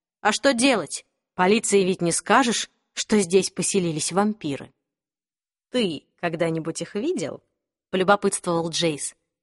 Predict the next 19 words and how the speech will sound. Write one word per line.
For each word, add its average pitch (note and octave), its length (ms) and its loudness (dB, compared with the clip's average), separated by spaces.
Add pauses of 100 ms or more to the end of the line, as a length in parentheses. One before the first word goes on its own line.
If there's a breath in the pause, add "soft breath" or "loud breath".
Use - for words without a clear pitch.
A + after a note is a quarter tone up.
(140)
«Или E3+ 260 -2
кто-то F3 340 -4
еще?» D3+ 560 -6 (920)
Рафаэль A3 460 0
медленно G#3+ 540 0
проговорил. G3 680 0 (560)
Однажды... E3 720 0 (440)
Несколько F#3+ 560 0
парней, G3 460 0
друживших F3+ 580 -2
между F3 280 -2
собой, F3 540 -6 (480)
решили B3 400 2
прорваться A3+ 540 2
в G3 40 0
отель A3+ 280 2
и A#3 40 0
убить B3 380 0
вампиров. F#3 600 -2